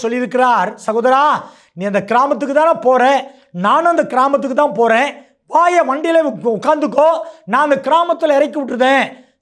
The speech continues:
சரின்னு சொல்லி இறக்கி அவன் ஏத்திக்கிட்டாரு. இவர் கொஞ்சம் தூரம் போகும்போது திருப்பி பார்த்தா, அந்த தலையில வைக்கிறதான அந்த மூட்டை, அந்த தானிய மூட்டை அந்த சகோதரன் தலையிலே இருந்துச்சான்.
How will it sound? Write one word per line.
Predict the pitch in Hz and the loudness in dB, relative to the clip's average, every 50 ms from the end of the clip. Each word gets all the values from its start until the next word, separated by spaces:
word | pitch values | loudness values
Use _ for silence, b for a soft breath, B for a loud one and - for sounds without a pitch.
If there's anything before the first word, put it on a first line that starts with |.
| - - | -4 0
சரின்னு | 262 311 349 381 370 | 2 2 2 0 -2
சொல்லி | 302 285 285 294 302 302 | -2 -2 0 0 2 2
இறக்கி | 262 269 277 - 285 285 277 247 220 165 - - - - | 2 2 0 0 -2 -2 -2 -2 -2 -2 -4 -10 -8 -4
அவன் | - 233 269 262 | -2 0 0 2
ஏத்திக்கிட்டாரு. | 240 285 311 302 311 262 277 254 - 247 226 214 220 269 320 302 - B B B B B _ | 2 2 2 0 -2 -4 -4 -2 0 0 2 2 2 2 2 0 -4 B B B B B _
இவர் | 208 277 262 | -2 -2 0
கொஞ்சம் | - 262 269 254 285 | 0 0 0 0 2
தூரம் | 311 339 359 392 392 392 381 - | 2 4 4 4 4 2 0 2
போகும்போது | - 294 302 302 311 302 302 | 2 2 2 4 2 0 0
திருப்பி | - 294 330 320 311 247 233 277 | -2 -4 -4 -4 -6 -4 0 0
பார்த்தா, | 269 262 269 285 269 240 196 180 202 294 320 - B B B B B B | 0 0 2 2 2 2 2 2 2 2 0 -2 B B B B B B
அந்த | 208 226 247 240 | -4 -2 -2 -2
தலையில | 247 - 262 285 320 349 269 262 | -2 0 0 2 2 4 4 4
வைக்கிறதான | 320 302 294 294 - 302 285 285 294 294 | 4 2 2 0 0 0 2 2 2 2
அந்த | 302 277 | 2 0
மூட்டை, | 247 247 294 277 - - 277 240 185 - - b b b b b | 0 -2 -2 -2 0 0 0 0 0 -4 -8 b b b b b
அந்த | - 214 214 208 | -6 -2 -2 -2
தானிய | 180 226 247 294 339 370 370 370 339 | 0 0 2 2 2 0 0 -2 -4
மூட்டை | 277 277 277 214 - 302 294 262 208 190 220 285 269 - - _ _ | -4 -4 -4 -2 0 0 0 0 0 -2 -2 -4 -6 -10 -16 _ _
அந்த | - 214 240 254 | -6 -2 -2 -2
சகோதரன் | 247 - - 254 254 294 302 311 302 247 | -2 0 -2 0 0 2 2 2 0 0
தலையிலே | - 233 233 262 269 269 277 285 285 285 | 0 0 2 2 2 4 4 4 4 4
இருந்துச்சான். | 269 240 220 214 190 - - 170 117 - | 2 0 0 -2 -4 -4 -6 -8 -8 -8